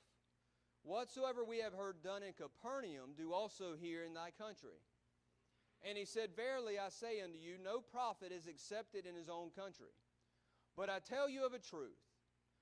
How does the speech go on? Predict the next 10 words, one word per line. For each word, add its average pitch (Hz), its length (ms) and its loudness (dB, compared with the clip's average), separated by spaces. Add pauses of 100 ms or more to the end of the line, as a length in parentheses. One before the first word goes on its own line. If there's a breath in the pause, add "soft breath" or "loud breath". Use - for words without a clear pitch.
(200 soft breath)
many 254 340 2
widows 185 500 4
were 160 160 -2
in 160 100 -4
Israel 233 540 0
in 180 100 -4
the 156 100 -4
days 196 480 -2
of 175 100 -6
Elias, 208 720 -2